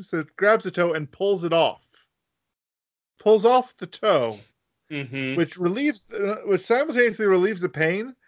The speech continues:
Speaker 1: But I actually freeze framed it because I recognized the port that's under the toe. It's a, it's an old P S two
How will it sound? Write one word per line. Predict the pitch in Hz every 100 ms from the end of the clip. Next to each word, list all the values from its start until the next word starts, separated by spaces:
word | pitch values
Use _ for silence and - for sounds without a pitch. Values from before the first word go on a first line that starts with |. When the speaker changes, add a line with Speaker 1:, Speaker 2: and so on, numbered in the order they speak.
| _ _ _ -
Speaker 1:
But | 208
I | 226
actually | 285 - 233 190
freeze | - 220 269 285
framed | - 196 165 156
it | 180 -
because | - 202
I | 220
recognized | 196 202 247 247 226 214 190 156
the | 160
port | - - 262 262 165 - - _ _ _
that's | 226 208
under | 208 196
the | 196
toe. | - 226 180 151
It's | 190 185
a, | 208 214 214 _ _ -
it's | 202
an | 214
old | 196 220 269 233 -
P | - 247 233
S | 214 -
two | - 196 190 196